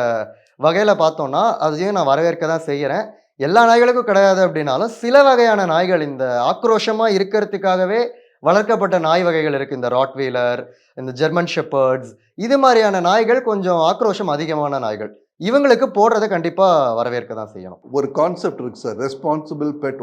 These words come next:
Speaker 2: ஓனர்ஷிப்னு. உ-, உங்க நாயை நீங்க பப்ளிக் ஏரியால கெடுத்துன்னு போனா அந்த நாய் மத்த ஆளுங்களை, ஆ, தி-, ஆ, கடிக்காம இருக்கிறதுக்கு மசில் போடுறது அது குட் ஐடியா தான். நம்பர் டூ,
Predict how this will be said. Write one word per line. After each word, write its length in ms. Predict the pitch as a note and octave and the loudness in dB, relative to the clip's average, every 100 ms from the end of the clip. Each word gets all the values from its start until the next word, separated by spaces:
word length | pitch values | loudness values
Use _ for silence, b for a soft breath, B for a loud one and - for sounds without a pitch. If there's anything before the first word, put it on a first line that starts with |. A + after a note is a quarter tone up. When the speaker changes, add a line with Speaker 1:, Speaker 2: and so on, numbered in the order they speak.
| A2+ | -8
Speaker 2:
ஓனர்ஷிப்னு. 580 | A#2 A2 B2 - G2+ G2 | -8 -10 -14 -14 -16 -16
உ-, 260 | B2+ C3+ C3 | -14 -10 -8
உங்க 340 | A#2+ C#3 D#3 | -4 -4 -4
நாயை 320 | D#3 D#3 F#3+ F3+ | -2 -2 -2 -4
நீங்க 220 | D#3 B2 | -6 -4
பப்ளிக் 380 | - B2+ D#3 C#3 | -4 -6 -6 -4
ஏரியால 360 | B2 A#2 A#2 G#2+ | -4 -2 -4 -4
கெடுத்துன்னு 380 | A2+ G#2+ C3 A2 | -6 -8 -10 -10
போனா 440 | G#2+ G#2+ G#2+ B2 C3+ - | -8 -8 -6 -6 -8 -12
அந்த 280 | B2+ B2+ A#2+ | -8 -8 -6
நாய் 300 | A#2+ C3+ D#3+ | -4 -4 -2
மத்த 420 | C#3+ G#2+ A#2 - | -6 -6 -8 -6
ஆளுங்களை, 580 | B2 B2+ C#3 C3 A2+ A2 - - - A2 | -4 -4 -6 -6 -4 -6 -10 -20 -20 -12
ஆ, 160 | G#2 G2+ | -10 -10
தி-, 380 | - A#2 - | -12 -18 -14
ஆ, 200 | A2+ G#2 - | -12 -10 -6
கடிக்காம 440 | B2 A#2+ D3 C#3 | -6 -2 -4 -2
இருக்கிறதுக்கு 760 | A2+ A2+ A2+ F2+ G#2+ C3 E3 E3 A#2+ | -4 -6 -12 -14 -12 -8 -6 -8 -8
மசில் 320 | A#2 C3+ C#3 - | -8 -6 -8 -6
போடுறது 380 | A2+ A#2 A2 | -6 -6 -8
அது 200 | C#3 G2 | -8 -8
குட் 180 | F#2+ C3 | -10 -8
ஐடியா 320 | A#2 G2+ G#2+ | -6 -6 -6
தான். 200 | G#2 A2+ - | -6 -8 -10
நம்பர் 320 | B2 A#2 A#2 | -10 -8 -10
டூ, 200 | - F3+ | -6 -6